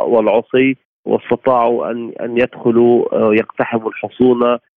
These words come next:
والقواعد العسكرية، وأن يقتلوا عددا كبيرا جدًا، يعني، ما يزيد عن ألف ومئتين قتيل صهيوني حتى اللحظة، آه، أغلبهم من الجنود وأسر، عدد كبير جدًا منهم وجرح الكثير.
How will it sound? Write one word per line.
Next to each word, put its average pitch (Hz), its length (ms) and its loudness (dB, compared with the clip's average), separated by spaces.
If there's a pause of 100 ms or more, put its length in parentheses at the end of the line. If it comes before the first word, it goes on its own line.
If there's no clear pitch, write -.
(140)
والقواعد 117 560 0
العسكرية، 117 840 0
وأن 110 340 2
يقتلوا 120 540 0 (300)
عددا 117 540 -2
كبيرا 117 380 2
جدًا، 117 400 -2
يعني، 110 300 0
ما 113 120 2
يزيد 110 320 0
عن 92 140 -4
ألف - 200 -10
ومئتين 117 520 -2 (420)
قتيل 117 380 -2
صهيوني 117 360 2
حتى - 300 -6
اللحظة، 117 720 0
آه، 107 240 -2
أغلبهم 117 560 0
من 120 140 2
الجنود 120 640 2 (280)
وأسر، 120 640 0
عدد 117 380 -4
كبير 117 360 0
جدًا 117 320 0
منهم 117 500 0 (360)
وجرح 117 480 0
الكثير. 107 500 -4